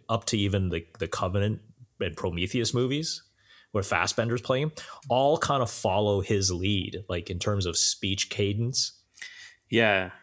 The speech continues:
Speaker 2: I
Speaker 1: And,
Speaker 2: could
Speaker 1: and just that, that, that lack of emotion. Like, he plays, uh,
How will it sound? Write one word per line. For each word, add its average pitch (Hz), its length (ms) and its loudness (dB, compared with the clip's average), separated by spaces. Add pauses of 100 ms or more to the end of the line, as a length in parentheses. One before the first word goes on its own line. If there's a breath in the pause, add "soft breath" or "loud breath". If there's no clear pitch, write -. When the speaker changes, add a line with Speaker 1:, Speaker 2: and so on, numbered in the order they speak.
Speaker 2:
I 117 40 -2
Speaker 1:
And, 110 180 4
Speaker 2:
could 85 240 0
Speaker 1:
and 87 240 -2 (340)
just - 220 0
that, 82 180 -2 (240)
that, - 180 -6
that - 180 -4 (480)
lack 98 640 0
of 90 380 -2 (840)
emotion. 104 520 0
Like, 131 140 2
he 208 100 2
plays, 120 500 2 (240)
uh, 92 240 -2